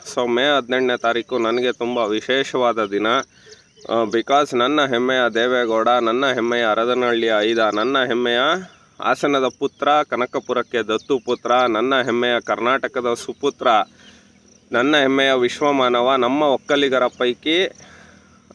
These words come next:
ಆ, ಪ್ರಶ್ನಾತೀತ ನಾಯಕ, ಇದಾದ್ಮೇಲೆ ಕುಮಾರಸ್ವಾಮಿ ಅವರೇ. So ಇವ್ರದ್ದು ಇವತ್ತು ಹುಟ್ಟುದಬ್ಬ. So once again ನನ್ನ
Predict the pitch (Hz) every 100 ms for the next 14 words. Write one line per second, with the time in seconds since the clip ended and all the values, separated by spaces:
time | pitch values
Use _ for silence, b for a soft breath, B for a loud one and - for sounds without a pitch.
0 | - - 113 120 120 120 120 113 131 120
1 | - 143 139 139 139 123 123 131 - 120
2 | 123 123 123 127 127 151 - 117 123 -
3 | 123 117 113 110 101 147 - B B B
4 | B B - - 147 151 147 131 151 170
5 | 151 175 139 143 - 147 117 117 147 135
6 | 107 113 131 92 127 127 123 120 147 -
7 | 147 139 156 160 131 135